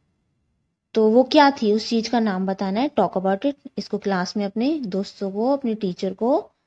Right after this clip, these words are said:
बताना है कि आपने ऐसी कौन सी चीज़ खाई थी जो बहुत बड़ी थी, उसका नाम भी बताना है। क्वेश्चन नंबर थर्ड है, "What different kinds of laddus have you eaten?"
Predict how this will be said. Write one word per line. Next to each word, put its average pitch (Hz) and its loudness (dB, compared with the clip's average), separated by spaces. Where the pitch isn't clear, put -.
बताना 175 -4
है 165 -8
कि 220 0
आपने 214 2
ऐसी 214 0
कौन 214 0
सी 214 -2
चीज़ 214 -2
खाई 208 0
थी 262 0
जो 269 4
बहुत 196 0
बड़ी 180 0
थी, 311 -4
उसका 214 -2
नाम 214 0
भी 180 -2
बताना 165 -8
है। 151 -12
क्वेश्चन 285 4
नंबर 330 4
थर्ड 339 0
है, 226 -2
"What 285 10
different 339 2
kinds 262 0
of 294 2
laddus 208 2
have 269 2
you 240 2
eaten?" 214 0